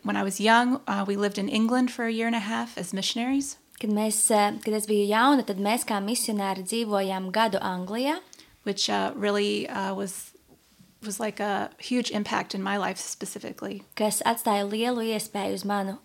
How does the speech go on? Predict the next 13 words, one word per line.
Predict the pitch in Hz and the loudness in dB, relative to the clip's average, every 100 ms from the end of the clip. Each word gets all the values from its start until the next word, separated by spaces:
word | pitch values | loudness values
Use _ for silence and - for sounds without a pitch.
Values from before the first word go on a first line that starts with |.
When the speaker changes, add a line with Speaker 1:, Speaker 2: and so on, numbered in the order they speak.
| - | -2
Speaker 2:
eh, | 202 190 - - _ - | 2 2 0 -10 _ -4
īpaši | 240 247 - 202 | -2 0 0 0
manu | 208 185 | -4 -4
dzīvi. | 180 202 196 190 _ - | -8 -10 -10 -14 _ -2
Speaker 1:
Gave | 208 190 | 0 0
me | 196 | -2
a | 196 | -2
heart | 196 196 | -2 -4
for | 214 | -4
missions | 190 196 - 214 220 226 | -4 -2 -2 -2 -2 -4
and | 196 185 | -6 -6
for | 190 | -10
people. | - 196 202 214 233 | -8 -8 -6 -6 -6